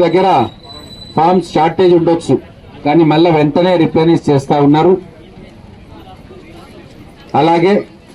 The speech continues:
కొన్ని డౌట్లు కూడా చాలా మందికి వస్తా ఉన్నాయి, కాబట్టి లోకల్గా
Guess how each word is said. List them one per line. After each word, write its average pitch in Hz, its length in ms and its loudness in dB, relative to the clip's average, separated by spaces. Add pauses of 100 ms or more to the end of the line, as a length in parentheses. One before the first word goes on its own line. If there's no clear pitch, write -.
(1300)
కొన్ని 175 260 2
డౌట్లు 175 340 0
కూడా 180 120 2 (100)
చాలా 160 280 2
మందికి 151 260 -4
వస్తా 165 160 -4 (120)
ఉన్నాయి, 180 200 2 (600)
కాబట్టి 160 340 0
లోకల్గా 175 480 0